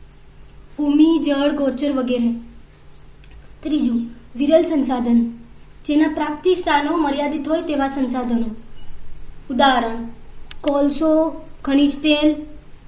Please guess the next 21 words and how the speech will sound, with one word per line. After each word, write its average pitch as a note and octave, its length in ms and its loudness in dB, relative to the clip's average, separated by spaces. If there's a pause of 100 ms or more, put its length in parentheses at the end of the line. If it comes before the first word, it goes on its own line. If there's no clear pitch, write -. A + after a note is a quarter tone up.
(320)
કુદરતી D4 420 0
વાયુ, D4 480 0 (380)
તાંબુ, C#4 580 0 (340)
સોનું, C#4 640 0 (440)
યુરેનિયમ C4+ 500 2
વગેરે B3+ 320 2
ખનિજો. A#3+ 360 0 (920)
એકલ D4 340 0
સાધન, A#3 540 -6 (600)
વિશ્વમાં D#4+ 460 0
ભાગ્યે C#4 380 2
જ - 20 2
એક D#4+ 260 -2
કે F4+ 80 -2
બે E4 220 0
સ્થળે D#4+ 320 4
જ D#4+ 60 2
મળી C#4 240 6
આવતા C#4 280 0
ખનિજો. B3+ 440 4 (640)
ઉદાહરણ, C4+ 420 4